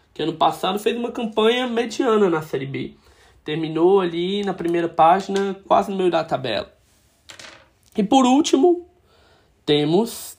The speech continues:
terça-feira o jogo que fecha a rodada. Brusque contra o Mirassol,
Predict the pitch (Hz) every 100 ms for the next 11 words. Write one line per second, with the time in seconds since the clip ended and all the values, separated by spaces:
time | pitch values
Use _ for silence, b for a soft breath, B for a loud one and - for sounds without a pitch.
0 | - 208 214 214 - 170 185 214 - -
1 | 165 175 175 196 185 175 190 196 180 139
2 | 131 - - b b b b 170 240 285
3 | - - 311 - - 175 202 214 220 190
4 | 175 226 226 - 147 139 117 -